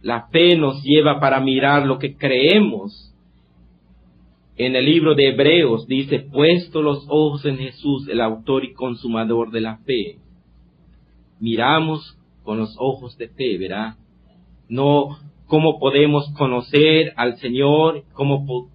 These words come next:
podemos conocer a Dios el Padre a través de Cristo, a través de la fe. No hay otra manera en la cual podamos conocer a Dios a través de Cristo.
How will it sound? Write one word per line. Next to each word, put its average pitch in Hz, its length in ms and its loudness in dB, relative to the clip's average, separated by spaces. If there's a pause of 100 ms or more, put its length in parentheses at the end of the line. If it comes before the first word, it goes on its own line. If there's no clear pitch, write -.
podemos 139 500 0
conocer 123 500 -4
a 120 80 -2
Dios 123 300 -2
el 110 160 -6
Padre 151 480 0 (240)
a 92 140 -20
través 104 380 -10
de 107 120 -20
Cristo, 120 480 -14 (260)
a 92 160 -18
través 98 360 -12
de 104 80 -12
la 98 140 -14
fe. - 280 -12 (640)
No 123 120 -8
hay 143 120 -4
otra 143 300 -2
manera 143 500 0
en 123 80 -4
la 113 140 -4
cual 123 300 -2
podamos 123 500 -4
conocer 117 500 -6
a 113 60 -2
Dios 165 420 -2 (280)
a 101 160 -16
través 104 360 -8
de 107 160 -16
Cristo. 139 540 -6